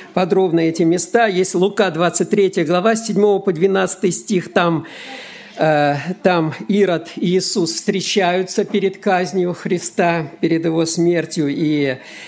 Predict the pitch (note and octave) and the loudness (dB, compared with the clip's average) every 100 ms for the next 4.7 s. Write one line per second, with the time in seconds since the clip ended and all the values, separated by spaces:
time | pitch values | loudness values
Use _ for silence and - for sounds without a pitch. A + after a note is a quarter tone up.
0 | - E3+ E3+ D3 G3 E3+ - E3 F3 D3+ | -4 0 0 0 -2 -2 -2 -2 -2 -4
1 | D3 D#3 E3+ E3 D3+ D#3 D#3+ D#3 G3 A3 | -2 -2 -2 -2 -2 0 0 0 2 2
2 | G#3 F#3 - F3 C#3+ D#3+ - G3+ G3+ - | 2 0 -2 -4 -2 -2 0 0 0 -4
3 | - G#3 A3 A3 G3 G3 E3 E3+ - G#3 | 0 2 2 0 0 0 2 -2 0 -2
4 | F3+ E3+ D#3+ D#3 - G#3 A3 | 0 0 0 -2 0 0 0